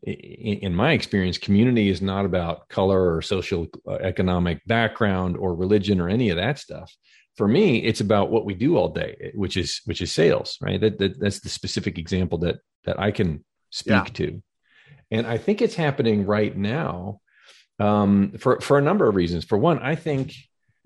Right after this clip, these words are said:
Speaker 1: sellers have always wanted it, but it's almost like, uh, uh, there's a couple of forces at play here. One is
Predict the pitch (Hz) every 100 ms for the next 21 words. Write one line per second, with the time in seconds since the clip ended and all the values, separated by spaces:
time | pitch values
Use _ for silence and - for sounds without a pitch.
0 | _ _ - - 123 135 117 110 95 -
1 | 98 110 110 95 87 - - 98 95 123
2 | 139 80 76 78 - _ _ _ - 101
3 | 95 - 107 160 165 - 98 90 82 98
4 | 87 78 73 71 - _ _ _ - -
5 | _ _ _ _ _ _ _ _ _ _
6 | _ - 117 - 117 107 - - 165 160
7 | 151 110 - 107 110 107 104 98 - -
8 | 98 87 90 85 82 120 139 143 139 117
9 | 127 120 123 113 -